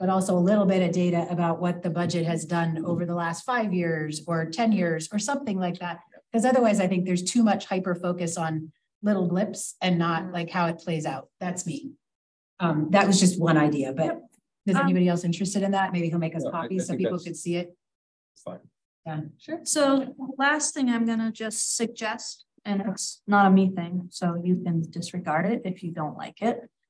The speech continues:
Speaker 2: but I've heard a lot of conversation during the budget process about wanting the community to get engaged and wanting to get feedback and frustration that we hold a public hearing or workshops and we have our faithful two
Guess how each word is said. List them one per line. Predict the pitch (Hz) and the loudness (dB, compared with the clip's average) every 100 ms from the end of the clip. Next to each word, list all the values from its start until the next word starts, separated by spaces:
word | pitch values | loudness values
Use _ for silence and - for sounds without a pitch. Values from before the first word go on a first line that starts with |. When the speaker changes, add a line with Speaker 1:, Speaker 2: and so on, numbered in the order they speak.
| _ _ _ - | _ _ _ 6
Speaker 2:
but | 208 202 202 202 _ _ - | 8 8 4 -4 _ _ 0
I've | 214 | 2
heard | 214 262 | 4 6
a | 226 | 6
lot | 190 208 | 4 4
of | 233 | 0
conversation | 262 262 262 - 277 - 233 | 0 0 0 -6 -8 -2 0
during | 208 208 | 0 0
the | 196 | -2
budget | 196 190 196 190 | 0 0 0 -2
process | 170 170 - 160 - | -4 -4 -6 -6 -6
about | 180 175 170 170 | -4 -4 -6 -8
wanting | 170 175 185 | -2 4 6
the | 180 180 | 6 2
community | - 180 175 170 | 0 2 2 0
to | 165 | -8
get | - 147 - | -14 -14 -14
engaged | 175 151 156 185 196 - | -12 -8 -4 -4 -4 -2
and | 180 175 | 0 2
wanting | 175 185 185 | 6 6 6
to | 180 | 2
get | 170 156 - | -6 -10 -10
feedback | 160 - 139 139 - | -10 -8 -12 -12 -6
and | 190 180 - | 0 2 2
frustration | 185 - - 160 - 165 156 - _ _ _ | 0 0 0 0 0 -2 -4 -10 _ _ _
that | 190 175 160 - - _ | 4 4 4 -2 -20 _
we | 190 180 | 4 4
hold | 208 208 202 | 4 4 4
a | |
public | 202 190 185 - | 0 -2 -2 -4
hearing | 196 185 180 180 | 0 2 2 -2
or | 175 | -4
workshops | 180 175 - 165 - - - | -4 -6 -4 -2 -2 -4 -8
and | 175 | -6
we | 175 180 | -2 0
have | 185 180 | 0 0
our | 170 165 - | 0 0 -2
faithful | - 190 - - 160 156 - _ - | 0 0 0 -6 -6 -6 -16 _ 0
two | 226 185 180 - - | 4 6 4 0 -10